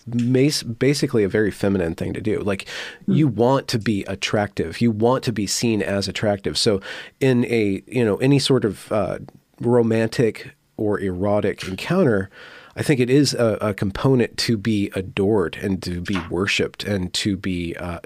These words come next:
Speaker 1: aesthetically pleasing is a part of the pleasure. So it makes, it makes sense. When a man is like that, then I think it can be n-,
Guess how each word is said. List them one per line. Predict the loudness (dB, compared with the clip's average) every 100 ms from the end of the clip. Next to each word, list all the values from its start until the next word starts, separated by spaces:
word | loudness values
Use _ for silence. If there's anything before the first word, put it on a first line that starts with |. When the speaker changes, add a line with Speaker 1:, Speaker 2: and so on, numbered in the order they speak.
| -8
Speaker 1:
aesthetically | -6 -2 0 0 -2 -4
pleasing | -4 0 2 2 0 -2
is | -4 -2 -2 -4
a | -8
part | -4 -2 0
of | -4 -10
the |
pleasure. | -10 -4 -4 -4 -8 -10 -14 -20 -20 -18 -8
So | 0 2
it |
makes, | 4 2 0
it | -4 -2
makes | -2 0
sense. | 0 0 -4 -12 -6
When | 0 2
a |
man | 4 4 4 6 6
is | 4
like | 2 0 -2
that, | -2 -2 -4 -8 -18 -20 -14 0
then | 2
I | 2 2
think | -2 -2
it | -6
can | -4 -2 -2 -2 -6 -4
be | -2 -2 -4 -8 -12 _ _ _ _ _ -20 -20 -20 -20 -20 _ _
n-, | -8